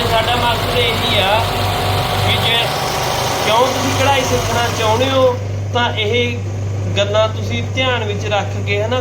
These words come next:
ਫਿਰ ਸਟਾਰਟ ਕਰਿਓ। ਇਹ ਗੱਲਾਂ ਬਹੁਤ ਧਿਆਨ ਦੇਣ ਵਾਲੀਆਂ ਨੇ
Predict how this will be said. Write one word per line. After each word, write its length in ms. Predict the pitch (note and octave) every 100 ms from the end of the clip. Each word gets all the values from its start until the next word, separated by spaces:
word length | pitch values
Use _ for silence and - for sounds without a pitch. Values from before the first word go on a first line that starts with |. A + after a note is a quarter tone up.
| B3
ਫਿਰ 180 | G3+ G3
ਸਟਾਰਟ 380 | - F#3 F3+ E3+
ਕਰਿਓ। 380 | F3 E3 G3 G3 F#3+
ਇਹ 140 | A3 - - - - - - -
ਗੱਲਾਂ 280 | F3 F#3 G3
ਬਹੁਤ 420 | E3 E3 F3 D3+ -
ਧਿਆਨ 260 | A#3 A#3 G3+
ਦੇਣ 160 | F#3
ਵਾਲੀਆਂ 320 | F3+ F3 F3
ਨੇ 220 | C#3+ E3